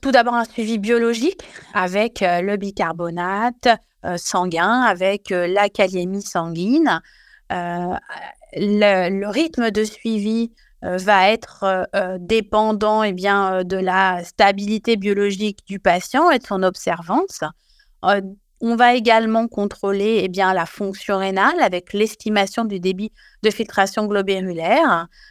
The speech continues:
euh, puisqu'on sait que ces patients ont tendance à la néphrocalcinose.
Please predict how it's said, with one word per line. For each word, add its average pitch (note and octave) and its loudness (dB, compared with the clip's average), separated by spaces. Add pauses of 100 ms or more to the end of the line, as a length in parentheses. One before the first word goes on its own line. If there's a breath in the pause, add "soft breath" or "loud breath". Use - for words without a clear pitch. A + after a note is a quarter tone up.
(140 soft breath)
euh, E3+ -2
puisqu'on A3+ -4
sait A#3+ 0
que A#3 -4
ces A3 0
patients G#3 -2
ont G#3 -6 (140)
tendance G3 -2
à G3 -2
la F3+ -4
néphrocalcinose. F#3 -4